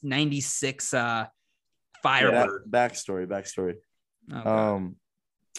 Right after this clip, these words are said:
Speaker 2: about an hour ago, or no, about thirty minutes ago, I wake up to a FaceTime call from Sterling. That's why I was eight minutes, eight minutes late.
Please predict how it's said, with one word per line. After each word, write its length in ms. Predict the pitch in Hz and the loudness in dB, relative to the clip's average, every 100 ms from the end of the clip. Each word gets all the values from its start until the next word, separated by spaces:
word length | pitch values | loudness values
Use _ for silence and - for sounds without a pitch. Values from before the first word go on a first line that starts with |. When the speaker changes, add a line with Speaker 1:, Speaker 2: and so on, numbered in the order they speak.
| - | -6
Speaker 2:
about 380 | 135 143 147 - - _ _ _ _ 104 | 0 2 2 -2 -10 _ _ _ _ -6
an 100 | 110 | -2
hour 300 | 110 110 95 | 0 2 0
ago, 240 | 85 90 | -2 -4
or 160 | - 107 | 0 0
no, 200 | 117 113 | 2 -2
about 280 | 104 113 - | -2 -4 -2
thirty 220 | 101 95 | -4 -4
minutes 260 | 90 87 | -8 -10
ago, 260 | - 80 90 _ _ _ _ _ _ 98 | -12 -14 -14 _ _ _ _ _ _ -6
I 80 | |
wake 260 | 104 120 123 | -4 -2 -4
up 240 | 120 - - | -6 -8 -8
to 280 | 110 104 98 | -4 -2 -4
a 40 | |
FaceTime 500 | 92 98 95 98 92 | -6 -8 -8 -8 -10
call 220 | - 87 | -8 -10
from 240 | 87 98 95 | -10 -10 -12
Sterling. 440 | - 92 90 85 | -10 -10 -8 -8
That's 220 | 90 98 | -10 -10
why 140 | 110 107 | -8 -8
I 20 | |
was 160 | 90 92 | -8 -10
eight 160 | 87 | -10
minutes, 300 | 90 87 - - _ _ _ | -10 -12 -14 -20 _ _ _
eight 160 | 98 92 | -10 -8
minutes 240 | 85 - | -10 -12
late. 200 | 80 76 | -12 -12